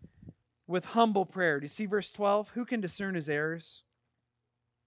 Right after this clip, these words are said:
Declare me innocent from hidden faults. Keep back your servant also from presumptuous sins. Let them not have dominion over me.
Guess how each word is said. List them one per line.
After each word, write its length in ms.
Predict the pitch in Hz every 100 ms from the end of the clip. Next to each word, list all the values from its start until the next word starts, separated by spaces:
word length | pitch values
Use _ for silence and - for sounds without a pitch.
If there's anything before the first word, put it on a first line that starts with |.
| - - _ _ _ - -
Declare 420 | 190 - 247 269
me 220 | 269 254
innocent 640 | 240 - 254 240 - 226 170
from 200 | 202 185
hidden 320 | 180 214 202
faults. 680 | 170 175 156 160 - - - _ _ _ _ _ _ -
Keep 240 | 262 269
back 260 | 220 247 233
your 140 | 240
servant 520 | 208 - 254 254 214 220
also 380 | 214 233 240
from 220 | 214 214 190
presumptuous 760 | 214 180 196 233 - 226 202
sins. 720 | - - 190 175 170 165 - - _ _ _ -
Let 180 | 220 247
them 160 | 262
not 180 | 247 240
have 140 | 240 185
dominion 440 | 214 214 240 233
over 200 | 214 190
me. 280 | 196 196